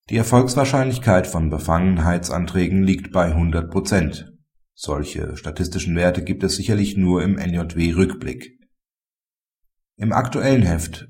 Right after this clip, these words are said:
N J W zweitausendzehn, Seite eintausendeinhundertachtundfünfzig im Leitsatz, war es ein kollegiales Verhältnis des Strafrichters zu seiner Hauptzeugin,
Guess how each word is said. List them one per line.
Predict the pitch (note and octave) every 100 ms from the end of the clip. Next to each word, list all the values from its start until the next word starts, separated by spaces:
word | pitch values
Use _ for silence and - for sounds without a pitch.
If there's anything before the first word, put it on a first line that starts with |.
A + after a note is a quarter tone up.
| _
N | F2
J | E2+ D#2+
W | D2+ D2+
zweitausendzehn, | D2 D2+ D2+ D2 D2+ D#2+ F2+ F#2+
Seite | G2+ C#2+ C#2+ D2
eintausendeinhundertachtundfünfzig | - D#2 D#2+ D#2 D#2 D#2 - E2+ E2 D#2 D#2 - D#2 - D2 - F2+ - - E2+ D#2+
im | E2 D2
Leitsatz, | C#2+ D2+ D#2 F2+ E2 - - _ _ _ _ _ _
war | G2+ A2+
es | C#3
ein | A2+ B2
kollegiales | A#2+ G2+ F2+ E2 D#2 E2 D#2+
Verhältnis | F#2+ E2 E2+ E2+ E2+ -
des | F2
Strafrichters | D#2+ - E2+ F2+ F#2 - F#2 F2 -
zu | -
seiner | G2+ F#2+ F#2+ G2
Hauptzeugin, | F2 E2 E2 - F2+ F2 F#2+ F#2+ G2+